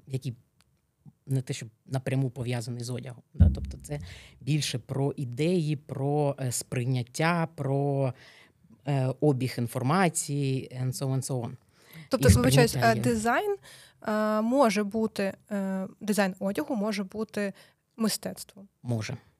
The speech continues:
Speaker 1: Коли в цьому є, е,
Speaker 2: Немає комерційної складової?
Speaker 1: Абсолютно. Тобто, <clears throat> коли, е, вони зустрічаються,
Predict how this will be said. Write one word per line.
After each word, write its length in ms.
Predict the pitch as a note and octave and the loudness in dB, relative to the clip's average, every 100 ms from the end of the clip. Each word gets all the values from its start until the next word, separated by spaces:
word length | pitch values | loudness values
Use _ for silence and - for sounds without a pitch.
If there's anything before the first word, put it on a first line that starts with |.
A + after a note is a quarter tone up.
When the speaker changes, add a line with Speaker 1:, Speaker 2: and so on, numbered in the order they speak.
| _ _ _ _ _ _ _ _ _ _ _ _ - - - | _ _ _ _ _ _ _ _ _ _ _ _ -20 -20 -4
Speaker 1:
Коли 300 | B2+ B2+ C#3 | -2 0 -2
в 140 | - | -4
цьому 340 | - B2+ B2 | -2 0 2
є, 440 | A#2 A#2+ C3+ C3+ B2+ - | 0 2 2 2 0 -6
е, 460 | A#2+ A#2 A#2 - A#3 | -6 -4 -6 -2 2
Speaker 2:
Немає 340 | A3+ A#3 C#4 | 6 6 6
комерційної 520 | - A#3 A3 - A#3 | 4 2 0 -2 -4
складової? 400 | G#3+ A3+ G3 G3 A3+ - _ _ _ - - - - | -4 -6 -8 -10 -12 -18 _ _ _ -20 -20 -14 -8
Speaker 1:
Абсолютно. 680 | A#2+ - A2+ G#2+ - C3+ - _ _ _ - _ _ - | -6 -6 -6 -10 -14 -16 -16 _ _ _ -20 _ _ -2
Тобто, 600 | B2+ B2+ - C3+ B2+ - - B3+ | 0 0 0 0 0 -2 -4 -4
<clears throat> 260 | - _ - | -8 _ -8
коли, 640 | - C3+ D3 F3 D#3 C#3 - | -2 0 0 0 0 -2 0
е, 440 | C3+ C3 B2+ B2+ | 0 0 0 -2
вони 320 | A#2+ C#3+ D3+ | 0 2 2
зустрічаються, 1120 | C3 C3 - C3+ B2+ F#3 B3+ A#3 - B2+ B2 | 0 -2 -2 -4 -2 0 0 0 -2 -4 -4